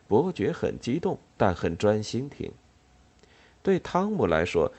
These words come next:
这正是机不可失，时不再来。“门楼墙上的灰泥有好几处都掉了，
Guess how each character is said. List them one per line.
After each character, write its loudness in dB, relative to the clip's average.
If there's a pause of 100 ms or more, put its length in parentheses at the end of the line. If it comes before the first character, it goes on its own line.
这 4
正 2
是 0
机 2
不 0
可 2
失， -2
时 -2
不 -2
再 -4
来。 -6 (1800)
“门 4
楼 4
墙 0
上 -2
的 0
灰 0
泥 0
有 4
好 2
几 -4
处 -8
都 -2
掉 0
了， -4